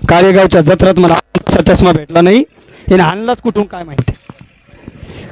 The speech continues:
काय महाराज, काय विचित्र प्रकार. ते एडिंग करून आणल्यासारखा चष्मा आहे बाबा, ते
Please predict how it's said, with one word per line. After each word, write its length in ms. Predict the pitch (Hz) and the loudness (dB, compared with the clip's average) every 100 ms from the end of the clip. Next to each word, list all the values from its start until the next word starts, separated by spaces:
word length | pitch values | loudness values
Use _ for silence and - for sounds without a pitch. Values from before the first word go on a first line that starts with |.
| _ | _
काय 240 | 233 196 233 | -2 0 2
महाराज, 460 | 214 165 170 208 - _ _ _ _ | 2 2 0 -4 -20 _ _ _ _
काय 180 | - 247 | -2 2
विचित्र 360 | 269 - 339 | 2 2 0
प्रकार. 280 | 320 277 226 214 | 0 0 0 0
ते 100 | 226 | 0
एडिंग 260 | 294 320 | 2 0
करून 200 | 302 311 | 0 0
आणल्यासारखा 520 | 302 294 262 254 254 | 2 2 2 0 0
चष्मा 180 | 247 220 | 0 2
आहे 140 | 190 185 | 2 2
बाबा, 200 | 180 | 2
ते 80 | 170 | 2